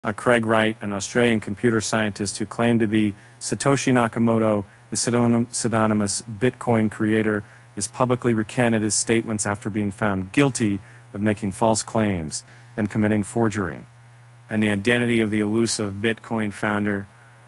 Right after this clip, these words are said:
remains one of the greatest mysteries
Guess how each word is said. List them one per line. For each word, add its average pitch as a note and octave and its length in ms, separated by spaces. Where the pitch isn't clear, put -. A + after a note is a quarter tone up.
remains A#2 480
one A#2 200
of G#2 100
the G#2 80
greatest A2+ 580
mysteries G2 920